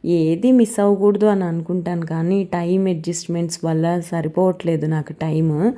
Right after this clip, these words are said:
అందుకని లేట్గా పోస్ట్ చేస్తున్నాను అనమాట. నేను ఈ మధ్యన వాకింగ్కి స్టార్ట్ చేశాను కదండి. యాక్చువల్గా ఈ వీడియో కంటే ముందరే స్టార్ట్ చేశాను, కానీ ఈ సాటర్డే అంటే లాస్ట్ వీక్ సాటర్డే, సండే అయితే ఎంత లేజీగా గడిచాయో తెలుసా?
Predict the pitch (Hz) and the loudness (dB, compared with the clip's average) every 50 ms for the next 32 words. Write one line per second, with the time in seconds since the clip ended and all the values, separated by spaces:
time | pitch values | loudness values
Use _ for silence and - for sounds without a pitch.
0 | - - - - - - _ - 156 156 147 147 - 147 151 170 196 220 220 202 | -6 -18 -20 -20 -20 -14 _ -6 -4 -4 -4 -4 -4 -4 -2 0 2 2 2 0
1 | 170 165 165 160 156 156 151 160 165 160 - 165 165 165 165 - - 160 160 156 | 0 -2 -2 -2 -2 -2 -2 -4 -4 -2 0 0 0 0 -2 -4 -4 -2 -2 -2
2 | 156 - - 156 151 151 147 143 139 143 143 143 139 - - - - - _ _ | -4 -4 -6 -6 -4 -4 -4 -6 -6 -8 -8 -10 -8 -8 -10 -10 -10 -14 _ _
3 | - - - - - _ _ - 196 202 190 190 185 180 170 160 151 143 - 175 | -20 -20 -20 -20 -20 _ _ -2 2 2 4 4 4 2 2 0 0 0 2 2
4 | 180 185 185 180 165 160 165 160 - 165 185 185 170 175 180 196 202 202 - 190 | 2 2 2 0 0 -2 -4 -4 -2 0 0 2 0 0 0 -2 -2 -2 -2 -2
5 | 175 170 165 165 - 180 180 165 180 170 170 160 165 156 143 156 151 151 147 160 | -2 -2 -2 -2 0 -2 0 2 2 0 0 2 0 0 0 0 -2 0 0 2
6 | 175 208 202 180 170 160 - - 160 160 170 185 196 170 175 180 185 180 170 175 | 4 4 4 4 2 0 -2 -2 0 0 2 0 0 0 0 0 0 2 2 0
7 | 165 165 170 170 175 202 202 202 196 202 202 190 175 165 160 160 170 190 202 - | 0 2 2 2 2 2 2 2 2 2 2 2 2 2 2 2 2 0 0 0
8 | - 196 180 165 170 - 180 175 160 165 156 147 151 170 202 233 254 - - - | 0 0 0 0 0 0 -2 0 0 0 0 0 2 2 2 2 2 0 -6 -20
9 | - - _ - - 160 160 165 170 180 185 180 175 170 170 - 160 156 156 151 | -20 -20 _ -6 -4 -2 0 0 0 2 2 0 0 -2 -4 -4 -4 -4 -4 -4
10 | 151 160 156 165 160 - - 160 160 160 160 - 220 202 170 156 151 156 160 160 | -4 -4 -4 -4 -4 -4 -4 -2 -2 -2 0 0 0 2 2 2 0 -2 -2 -4
11 | - - 180 185 185 - - 175 165 165 160 156 156 - 160 160 165 165 - - | -4 -4 -4 -4 -4 -4 -6 -4 -4 -2 -2 -4 -4 -4 -4 -2 -4 -4 -4 -4
12 | 165 165 160 156 156 160 165 165 160 156 156 156 160 170 170 - - 156 151 151 | -2 0 0 0 0 0 0 0 0 0 -2 -2 -2 -4 -4 -4 -2 -2 0 0
13 | 151 165 160 - 208 202 196 190 180 170 160 160 180 160 170 190 175 185 180 175 | 0 0 2 4 4 4 6 4 4 2 0 0 0 0 2 2 2 2 2 0
14 | 175 180 - 175 170 165 165 160 165 160 151 151 147 - - 156 156 165 190 | 0 -2 -4 -2 -2 -2 -2 -2 -4 -4 -6 -6 -6 -6 -4 -2 -2 -2 -2